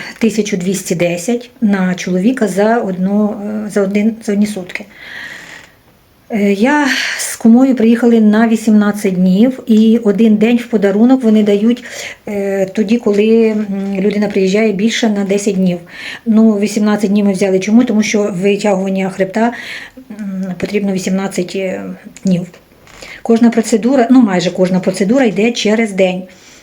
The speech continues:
Ну, наприклад, витягування хребта йде кожного дня, хоча,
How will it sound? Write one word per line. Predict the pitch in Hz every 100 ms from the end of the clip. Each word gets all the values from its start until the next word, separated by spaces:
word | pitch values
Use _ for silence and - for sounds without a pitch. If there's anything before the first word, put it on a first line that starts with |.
| -
Ну, | 220
наприклад, | 220 220 214 202 196 202
витягування | 220 233 220 208 208
хребта | 208 202 208 196
йде | 185 196 208 -
кожного | 208 190 202 220 240
дня, | 233 269 277 - - - - -
хоча, | - 220 - 220 214